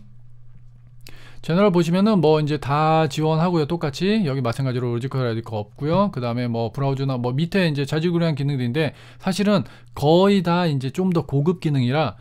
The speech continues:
전문가들도 그렇게 많이 쓰지는 않는 기능들이에요. 그래서 요 부분은 크게 의미 없이 넘어가셔도 될 부분 같고요. 이걸 전문가적으로 많이 쓰실 분들은 아티스트냐 프로를 고민하지 않고 전부 다 프로 쓰실 거예요. 지금 제가 이제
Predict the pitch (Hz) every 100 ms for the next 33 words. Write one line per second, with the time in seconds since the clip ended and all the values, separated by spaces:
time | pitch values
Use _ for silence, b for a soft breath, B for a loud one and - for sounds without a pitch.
0 | - - 156 208 214 196 170 165 - B
1 | B - 170 180 135 - - 196 214 214
2 | 175 175 160 104 135 143 123 110 101 104
3 | 101 - 123 180 202 B - 135 143 139
4 | 131 180 240 - 226 208 156 156 185 139
5 | - 190 123 127 120 123 160 226 - 117
6 | 110 120 117 104 - 107 101 180 196 B
7 | B 170 170 190 196 175 160 185 190 185
8 | 180 170 165 131 156 151 196 185 165 151
9 | 170 131 131 196 185 170 185 180 - 156
10 | 180 190 170 131 131 - 151 196 247 196
11 | - 240 220 220 226 277 165 113 92 B
12 | B B - 165 202 151 156 143 127 120